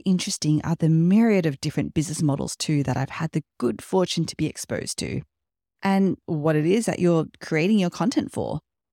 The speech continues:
There are some of you who have a coaching or consulting business where you are using your content to amplify your message and build your audience. This, to be honest, was actually where my own personal podcasting journey stemmed from.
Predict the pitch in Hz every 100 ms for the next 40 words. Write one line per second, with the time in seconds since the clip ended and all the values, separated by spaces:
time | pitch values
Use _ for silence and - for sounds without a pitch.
0 | _ _ 202 185 - - - 226 277 320
1 | 320 320 302 269 262 - _ _ - 254
2 | - 294 - 190 - 175 190 214 - 185
3 | 143 - - - 190 185 - 190 208 196
4 | 175 214 254 277 269 - 180 170 - -
5 | - 180 185 190 - 175 170 160 147 151
6 | - 135 - 156 147 139 135 147 - 139
7 | - - - - _ _ _ _ _ -
8 | 349 - - _ _ - 220 175 156 135
9 | 185 208 254 180 160 170 160 160 165 -
10 | 175 160 170 151 156 156 - 156 - 139
11 | 147 156 147 143 147 - 139 143 - 76
12 | 95 160